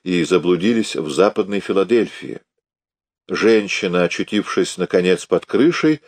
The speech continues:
плачет от облегчения и усталости. «Квартал за кварталом и сплошные черные», — говорит мужчина, рассказывая о своих злоключениях. Он все не может прийти в себя от изумления.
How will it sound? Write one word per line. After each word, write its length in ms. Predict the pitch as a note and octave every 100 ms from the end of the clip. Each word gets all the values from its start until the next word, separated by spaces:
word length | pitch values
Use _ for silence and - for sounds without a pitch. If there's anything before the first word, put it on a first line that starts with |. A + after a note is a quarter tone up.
| _ _ _ _ -
плачет 1000 | G2 F#2+ B2 D3+ - - D3 _ - - _ _ _ _
от 180 | E2+ E2
облегчения 800 | D#2+ D#2+ - - F#2+ G2 F#2+ F2+
и 100 | E2+
усталости. 840 | D2+ - - B1+ G#1 - - - _ _ _ _ _ _ _ _ _ _
«Квартал 680 | - F#2+ F#2 _ - B2+ B2
за 140 | G#2+
кварталом 720 | A#2 - A2+ G#2+ A2+ G2+ G2 G2+
и 60 |
сплошные 640 | - - A#2+ - C#3 F#3 F#3+
черные», — 720 | - - F#3+ G3 C#3+ A#2 G2 E2+
говорит 300 | G2 G2 -
мужчина, 580 | F#2 - - C#3 B2 F#2+ - - -
рассказывая 760 | F#2+ - A2+ G#2+ G2 G2 F#2+
о 100 | F#2
своих 420 | - F2+ F#2 F2+ -
злоключениях. 920 | F2 D#2 F2 F#2+ - F#2+ D2+ C#2+ C2 _ - - - -
Он 180 | G#3
все 240 | - - A#2+
не 100 | A2
может 320 | A2 G#2 G#2
прийти 340 | - F#2 -
в 80 | G2+
себя 300 | - F2 F#2
от 100 | E2+
изумления. 680 | E2+ E2 E2+ D2 B1 B1 -